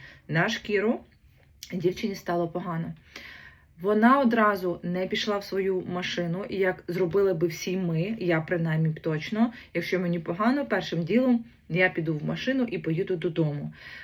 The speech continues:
Вона зрозуміла, що цього робити не варто, тому що її отруїли,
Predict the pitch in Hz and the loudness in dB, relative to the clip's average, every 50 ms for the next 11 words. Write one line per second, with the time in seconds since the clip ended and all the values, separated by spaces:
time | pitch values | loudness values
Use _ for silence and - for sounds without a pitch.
0 | - - - 175 185 185 196 208 208 202 196 196 185 196 202 202 190 180 175 175 | -20 -8 -4 -2 -2 0 0 0 0 -2 -4 -4 -4 -2 -2 -2 -2 -2 -4 -4
1 | - 170 165 - - 175 170 170 170 175 165 170 165 160 165 170 170 165 175 202 | -4 -6 -6 -4 -6 -4 -2 -2 -2 0 0 -2 -2 -2 -2 -2 -2 -2 0 0
2 | 240 339 339 - 285 233 - 196 190 208 226 226 - 190 175 170 165 160 156 180 | 0 0 0 -2 -4 -4 -4 -2 0 0 0 0 0 2 2 2 2 2 0 0
3 | 214 247 240 - - _ _ 170 175 165 - 220 220 240 277 262 247 233 226 214 | 0 0 0 -4 -10 _ _ -4 -4 -4 0 2 2 4 4 4 6 6 6 6
4 | 208 175 147 147 156 | 6 4 2 0 -4